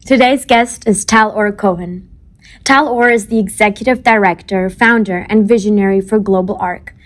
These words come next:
the Global Anti-Semitism Research Center. As an attorney and counselor from the United States, she's now in charge of this exciting startup that I will be introducing to you.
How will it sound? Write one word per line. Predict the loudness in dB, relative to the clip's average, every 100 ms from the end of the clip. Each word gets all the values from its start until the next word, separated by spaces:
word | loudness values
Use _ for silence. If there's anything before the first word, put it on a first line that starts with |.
| -6
the | -4
Global | 0 2 2 2 2
Anti-Semitism | 0 0 -2 0 0 0 -2 0 0
Research | 0 -4 -4 -4
Center. | -4 -4 -6 -12 -16 -18 -20 -20 -20 -20 -6
As | 0 0
an | 2
attorney | 0 0 0 2 2 0
and | 2 0
counselor | 2 0 0 0 0 0
from | 2 2
the | 2
United | 2 2 2 -2
States, | -4 -8 -8 -8 -10 -18 -20 -16
she's | -2 0
now | 2 2
in | 2
charge | -2 0 0 0
of | -4 -2
this | -2
exciting | -2 -4 -2 0 0
startup | 0 -2 0 0 0 -4
that | -2 0
I |
will | 2 -2
be | 0
introducing | 0 0 -4 -4 -4 -8
to | -6 -6
you. | -6 -8